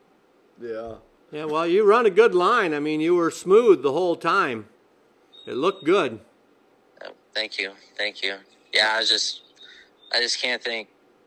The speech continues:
Speaker 3: my crew chief, uh, Woody, Jeff Woodruff, um, my dad, J and J and Shaver. That, that car was on rails there that, that night.
Speaker 1: <laughs> That sounds good. We're gonna take a quick break, Riley, and when we come back, we'll talk a little bit more about that night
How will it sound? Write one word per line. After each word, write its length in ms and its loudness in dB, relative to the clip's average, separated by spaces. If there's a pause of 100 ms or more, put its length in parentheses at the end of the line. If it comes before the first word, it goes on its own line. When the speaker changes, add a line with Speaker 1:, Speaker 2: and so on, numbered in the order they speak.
(120)
Speaker 3:
my 160 -6
crew 240 -10
chief, 480 -4
uh, 280 -4
Woody, 540 -6
Jeff 260 -6
Woodruff, 480 -10
um, 440 -8 (280)
my 120 -6
dad, 640 -4 (680)
J 260 -2
and 80 -6
J 280 0
and 100 -6
Shaver. 340 -6
That, 220 -6 (120)
that 160 -10
car 240 -6
was 440 -10 (160)
on 200 -10
rails 380 -6
there 300 -6
that, 340 -8
that 160 -8
night. 300 -10
Speaker 1:
<laughs> 60 -20 (1120)
That 180 -8
sounds 320 -10
good. 220 -4 (680)
We're 200 2
gonna 200 0
take 240 2
a 80 -2
quick 340 -2
break, 300 -4
Riley, 480 0
and 120 -6
when 180 -6
we 120 -2
come 260 -2
back, 360 -2
we'll 120 -4
talk 260 -4
a 60 -6
little 200 -4
bit 240 -6
more 280 -4
about 340 -6
that 220 -2
night 340 -6